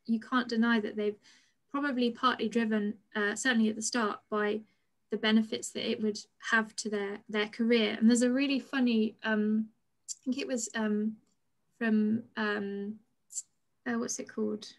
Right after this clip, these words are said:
Comic, Comic Relief a few years ago, and it's Ricky Gervais, it's on YouTube, you should watch it. And he's, uh, doing one of these films where, um,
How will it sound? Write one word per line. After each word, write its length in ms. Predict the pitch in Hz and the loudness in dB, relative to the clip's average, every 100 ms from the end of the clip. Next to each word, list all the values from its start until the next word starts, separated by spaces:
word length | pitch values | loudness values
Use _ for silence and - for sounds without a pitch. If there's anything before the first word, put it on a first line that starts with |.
| _ _ | _ _
Comic, 220 | 220 220 - | -2 -2 -4
Comic 340 | - 254 247 - | -4 0 0 0
Relief 420 | 226 226 220 - | 2 2 0 -4
a 40 | 220 | -10
few 200 | - 226 | -2 2
years 260 | 220 214 | 4 2
ago, 160 | 208 202 | 0 -6
and 280 | 202 208 214 | -12 -10 -10
it's 140 | - | -6
Ricky 240 | 233 233 214 | -4 -2 -4
Gervais, 260 | 208 208 | -4 -4
it's 260 | 214 220 220 | -6 -6 -6
on 100 | 202 | -4
YouTube, 340 | 202 - 196 | -4 -4 -8
you 80 | 208 | -10
should 160 | - 202 | -10 -8
watch 240 | 214 - | -8 -8
it. 140 | - - - - - - _ _ | -12 -14 -20 -20 -20 -20 _ _
And 320 | 226 220 214 220 _ _ | 4 6 4 2 _ _
he's, 500 | - 240 214 - - - | -2 0 0 -4 -8 -4
uh, 340 | 226 214 208 - - | 0 0 -2 -4 -6
doing 320 | - 240 233 226 | 2 4 6 6
one 100 | 226 | 4
of 120 | 220 | 2
these 240 | 220 220 | 0 -2
films 600 | - 226 220 214 214 - | -2 0 2 2 0 -2
where, 440 | 220 220 214 220 - - | -4 -2 -2 -6 -10 -10
um, 380 | 220 208 202 208 | -8 -6 -8 -10